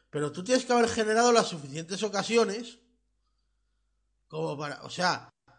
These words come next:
el, el, el cacharrón este tiene que salir internacional, joder. Y, y, y no, y en la segunda parte es que ni lo ves.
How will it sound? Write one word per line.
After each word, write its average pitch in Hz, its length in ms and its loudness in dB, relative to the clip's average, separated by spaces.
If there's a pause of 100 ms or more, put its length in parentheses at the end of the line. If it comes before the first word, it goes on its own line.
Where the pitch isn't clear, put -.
(360)
el, 143 420 -10
el, 143 260 -18
el 135 80 -16
cacharrón 147 480 -4
este 220 200 0
tiene 226 280 4
que 214 60 2
salir 220 260 0
internacional, 262 760 0
joder. 139 400 -6 (3500)
Y, 160 80 -18
y, 147 320 -20
y - 40 -20
no, 170 500 -2 (520)
y 170 100 -4
en 160 60 -2
la 151 80 -4
segunda 151 360 -4
parte 175 220 -6
es 190 80 -6
que 233 100 0
ni 254 80 0
lo 277 140 6
ves. 262 440 0